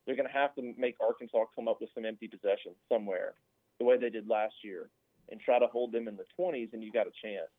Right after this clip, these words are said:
Um, but it's gonna be a question of, can you keep up with their scoring? And I'm just not sure you can predict that Auburn will do that or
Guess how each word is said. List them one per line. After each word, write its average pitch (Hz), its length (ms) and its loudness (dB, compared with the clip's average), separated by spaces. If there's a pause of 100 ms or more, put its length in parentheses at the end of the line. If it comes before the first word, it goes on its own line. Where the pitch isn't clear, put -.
(720)
Um, 104 600 -4 (540)
but 107 220 4 (160)
it's 113 240 -10
gonna 123 140 -4
be 113 80 -2
a 113 60 -2
question 113 340 0
of, 113 120 -10
can 123 120 -10
you 110 80 -10 (100)
keep 131 160 -4
up 123 140 4
with 113 100 -6
their 98 220 -8
scoring? 98 460 -4 (520)
And 110 80 -2
I'm 104 140 -4 (180)
just 117 220 -6
not 113 200 4 (140)
sure 117 160 0
you 113 220 -6
can 101 180 -10 (1040)
predict 113 480 0
that 110 100 6
Auburn 104 320 4
will - 180 -14
do 131 180 0
that 95 240 2
or - 100 -6